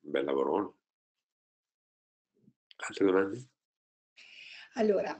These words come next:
Speaker 2: un'altra da parte di Chiara, che saluto tanto. Chiara, ciao.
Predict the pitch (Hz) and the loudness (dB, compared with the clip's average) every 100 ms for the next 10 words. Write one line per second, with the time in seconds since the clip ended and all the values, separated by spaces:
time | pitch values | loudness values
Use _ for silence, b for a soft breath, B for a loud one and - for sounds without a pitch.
0 | B B B B - 226 233 262 294 381 | B B B B -2 2 2 2 2 2
1 | 349 330 214 208 208 208 208 202 233 - | 4 4 4 2 2 0 4 2 2 -2
2 | 247 208 214 311 320 - - 190 185 214 | 0 2 2 0 -2 -2 0 0 0 -2
3 | 196 214 - 262 311 - - - 494 - | -4 -4 0 0 0 -4 -2 -2 -2 -4
4 | 202 208 392 | -2 0 -2